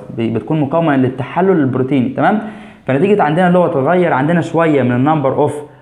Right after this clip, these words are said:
الفا هيليسز دول اتغيروا عندنا واتكون ما بينهم بدلهم بيتا شيتس عندنا وحصل لهم عندنا اجريجيشن او اتجمعوا مع بعض فتك-، ايه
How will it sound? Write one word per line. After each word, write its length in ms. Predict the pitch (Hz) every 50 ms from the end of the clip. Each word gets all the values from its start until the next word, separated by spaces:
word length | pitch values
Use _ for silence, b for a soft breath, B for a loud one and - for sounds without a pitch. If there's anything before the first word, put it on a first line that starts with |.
| B -
الفا 280 | 156 160 143 - 131
هيليسز 360 | 120 151 165 160 - 139 123
دول 260 | 120 147 160 151 131 120
اتغيروا 400 | 110 113 120 127 147 165 160 131
عندنا 440 | 123 123 131 151 160 151 123 - B B B B B
واتكون 320 | 120 117 - 160 156 151
ما 100 | 147 131
بينهم 320 | 131 156 - - 127 120 113 - 110
بدلهم 440 | 107 120 113 135 151 151 143 131 123
بيتا 200 | 127 165 160 151
شيتس 300 | 131 - 180 180 180 -
عندنا 440 | 151 139 147 170 202 226 240 220 B B B B B B
وحصل 340 | 113 117 120 120 - 131 139
لهم 140 | 156 165 151
عندنا 340 | 131 131 131 147 156 135 135
اجريجيشن 560 | 117 117 120 120 143 160 165 160 147 135 120
او 120 | 120 110
اتجمعوا 380 | 107 107 120 120 135 147 151 147
مع 200 | 135 123 117 120
بعض 320 | 127 170 196 214 208 -
فتك-، 300 | 123 120 120 - - -
ايه 320 | 101 110 135 156 160 -